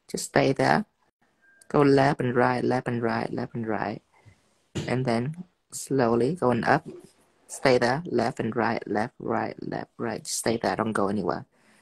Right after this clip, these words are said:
Okay, move up again. Like this. Left, right, left, right, left, right. Okay. <sighs> Okay, now. The edge right here.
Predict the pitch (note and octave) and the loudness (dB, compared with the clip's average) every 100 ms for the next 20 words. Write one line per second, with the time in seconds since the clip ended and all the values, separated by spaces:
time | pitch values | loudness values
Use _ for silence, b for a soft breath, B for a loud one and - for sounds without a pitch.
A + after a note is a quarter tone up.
0 | b b - A#2+ B2+ A#2+ D3 B2 A#2+ B2 | b b 0 4 4 4 4 6 4 4
1 | D3 G3+ _ _ _ _ _ _ _ _ | 2 -2 _ _ _ _ _ _ _ _
2 | _ - A#2+ B2 C3 - - _ _ E3+ | _ -4 0 4 4 2 -10 _ _ -10
3 | - B2+ A#2 A#2 - B2 B2 A#2+ A#2+ A2+ | -4 0 0 0 -2 -4 -2 0 -2 -2
4 | A#2 A#2 A2+ - A2 A#2+ A#2+ A#2 A2 A2+ | -2 -2 -4 -6 -6 -2 -2 -2 -4 -4
5 | A1 - - - A#1+ A#1+ - b b b | -4 -6 -8 -10 -6 -6 -10 b b b
6 | b b b B3+ A#3+ - E3 B B G3+ | b b b 2 2 0 -8 B B -10
7 | B B B B B B B b b b | B B B B B B B b b b
8 | b b - C#3+ B2 A#2+ G2 - _ _ | b b -10 -6 -6 -4 -6 -10 _ _
9 | _ _ _ _ - - - - - - | _ _ _ _ -12 -8 -8 -8 -4 2
10 | B2 - A#2 C#3 A2+ - D3 | 2 2 -2 -2 -6 -6 -8